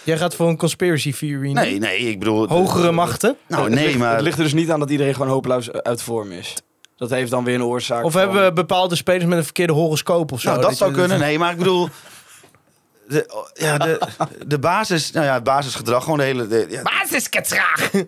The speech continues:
Speaker 2: Ik weet het dus niet, maar er is iets aan de hand, maar ik weet niet wat.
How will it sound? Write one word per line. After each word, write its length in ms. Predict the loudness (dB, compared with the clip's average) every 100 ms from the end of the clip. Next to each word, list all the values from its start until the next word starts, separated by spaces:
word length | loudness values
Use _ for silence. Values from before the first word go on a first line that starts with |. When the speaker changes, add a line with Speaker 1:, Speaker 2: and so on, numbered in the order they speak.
| -2
Speaker 2:
Ik 120 | 0
weet 180 | 2 2
het 100 | 0
dus 120 | 0
niet, 300 | 2 2 0 -6 -4
maar 100 | 0
er 80 | 2
is 120 | 2
iets 160 | 2
aan 60 | 2
de 60 | 4
hand, 280 | 2 0
maar 100 | -2
ik 60 | 0
weet 100 | 2
niet 100 | 2
wat. 320 | 2 0 -4